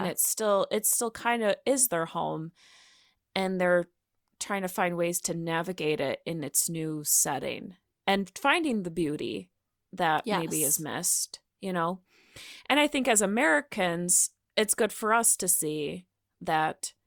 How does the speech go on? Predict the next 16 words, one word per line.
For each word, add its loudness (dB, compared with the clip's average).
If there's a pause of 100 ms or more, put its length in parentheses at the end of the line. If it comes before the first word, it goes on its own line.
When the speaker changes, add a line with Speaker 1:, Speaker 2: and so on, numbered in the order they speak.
(140)
Speaker 2:
Mexico 2
is 2
not 2
just 0
the -8
cartel. -8 (120)
Mexico -4
is 2
so 0
much -8
more -10 (260)
and 0
beyond, -6 (240)
you -8
know? -8 (100)
Speaker 1:
Right. -2